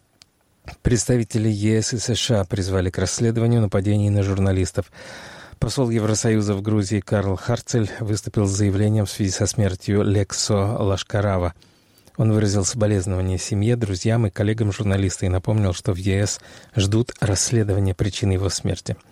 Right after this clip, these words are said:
Посольство С Ш А в Грузии также выступило, призвав к арестам и суду над всеми участниками нападений на мирных граждан и журналистов.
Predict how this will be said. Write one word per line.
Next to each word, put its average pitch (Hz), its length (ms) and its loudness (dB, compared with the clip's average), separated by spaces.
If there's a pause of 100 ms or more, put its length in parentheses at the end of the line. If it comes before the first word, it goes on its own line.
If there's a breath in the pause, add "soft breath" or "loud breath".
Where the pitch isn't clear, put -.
(720 loud breath)
Посольство - 400 -2
С - 160 -2
Ш 143 200 2
А 120 40 4
в 110 60 -2
Грузии 113 380 0
также 110 280 -2
выступило, 107 520 0
призвав 95 420 -2
к - 80 -4
арестам 98 440 0
и 110 120 -2
суду 104 400 0
над 117 220 2
всеми 127 420 0
участниками 107 540 -2
нападений 104 540 2
на 104 120 2
мирных 101 380 0
граждан 101 460 0
и 98 40 2
журналистов. 104 680 0